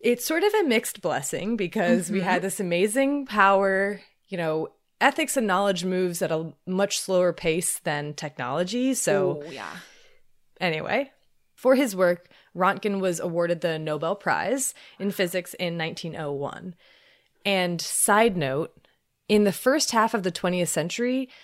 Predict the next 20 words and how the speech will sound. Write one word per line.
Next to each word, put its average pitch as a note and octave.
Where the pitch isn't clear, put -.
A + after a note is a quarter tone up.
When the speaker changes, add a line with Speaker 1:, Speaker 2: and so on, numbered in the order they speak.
Speaker 1:
there G3+
were G3+
over A#3
twenty-one G#3+
Nobel F3
Prizes D#3+
in D3+
physics -
for F3
research F3+
related D#3
to D#3+
radiation C#3+
and E3+
one E3+
in E3
physiology C#3+
or C3+
medicine. C#3
Speaker 2:
Wow. G3